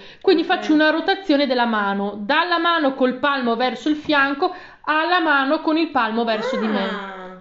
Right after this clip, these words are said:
Speaker 1: Anch'io non la sapevo
Speaker 2: Cioè,
Speaker 1: questa
Speaker 2: io pensavo
Speaker 1: cosa.
Speaker 2: che così, no,
Speaker 1: No,
Speaker 2: sbagliato.
Speaker 1: no, da-,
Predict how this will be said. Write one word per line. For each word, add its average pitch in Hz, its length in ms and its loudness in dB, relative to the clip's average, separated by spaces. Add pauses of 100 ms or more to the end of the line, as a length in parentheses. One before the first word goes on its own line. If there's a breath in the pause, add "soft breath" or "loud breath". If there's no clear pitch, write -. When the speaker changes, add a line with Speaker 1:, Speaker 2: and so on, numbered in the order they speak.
(120)
Speaker 1:
Anch'io 349 480 0
non 370 140 0
la 320 80 2
sapevo 254 420 2
Speaker 2:
Cioè, - 140 0
Speaker 1:
questa 294 100 0
Speaker 2:
io 403 80 -2
pensavo 240 320 2
Speaker 1:
cosa. 277 140 2
Speaker 2:
che - 160 -14 (220)
così, 262 320 -2
no, 339 180 2
Speaker 1:
No, 349 360 4
Speaker 2:
sbagliato. 247 360 -2
Speaker 1:
no, 240 520 0
da-, 311 240 0